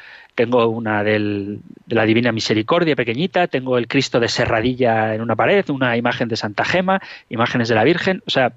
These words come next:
es una cosa que me ayuda a que mire donde mire, me recuerda que el cielo entero me está contemplando, ¿eh? Tanto el Señor como la Virgen y los santos. Entonces, es muy bueno tener muchas imágenes.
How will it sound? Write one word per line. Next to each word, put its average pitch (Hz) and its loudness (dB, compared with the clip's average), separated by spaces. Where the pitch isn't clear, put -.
es - -4
una 175 2
cosa 180 0
que 135 0
me 123 2
ayuda 180 2
a - -2
que 127 0
mire 165 4
donde 170 2
mire, 180 -4
me 135 -2
recuerda 151 0
que 139 2
el 113 -2
cielo 156 2
entero 151 -2
me 127 -6
está - -4
contemplando, 120 -4
¿eh? 147 -10
Tanto 107 -4
el 110 -2
Señor 151 0
como 117 -2
la 110 2
Virgen 147 0
y 120 4
los 104 2
santos. 101 -4
Entonces, 143 -2
es 123 -2
muy 139 2
bueno 147 2
tener 110 -6
muchas 110 -6
imágenes. - -6